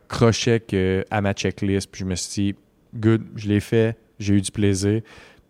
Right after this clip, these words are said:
Puis je pense que ça l'a motivé aussi les gens. Puis au final, je, c'est beaucoup aussi mon,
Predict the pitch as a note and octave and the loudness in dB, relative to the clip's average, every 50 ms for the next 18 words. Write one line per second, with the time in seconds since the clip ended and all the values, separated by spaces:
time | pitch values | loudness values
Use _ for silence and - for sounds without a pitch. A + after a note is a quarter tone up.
0 | _ _ _ - - G#2 F#2 - - - G#2+ A2 G#2 - - G2+ G2+ G2+ A2 A2 | _ _ _ -10 -6 -6 -6 -4 0 2 2 2 2 2 2 2 2 2 2 2
1 | A2 G#2 - - - G#2+ A2+ A2+ G#2+ G#2 - - A2+ G#2+ G2 F#2+ F#2+ A#2+ C#3 - | 2 0 0 -4 0 2 4 4 4 2 0 -2 -2 -2 -2 0 -2 -4 -4 -2
2 | - G#2+ G2+ G2+ - - B2 A#2+ B2 C3+ C3+ B2+ - - _ _ _ - - - | -2 -2 -2 -2 -2 -4 -4 -2 -2 -2 -2 -4 -6 -12 _ _ _ -20 -20 -20
3 | - _ _ _ - - - A2+ G2+ G2+ G#2+ A2 G#2 - B2+ A#2+ G#2+ - - - | -20 _ _ _ -10 -8 -6 -4 -2 0 0 -2 0 0 0 0 0 -2 -4 -4
4 | B2 A2+ G#2 F#2+ F2+ F2 | -2 -2 0 0 -2 -2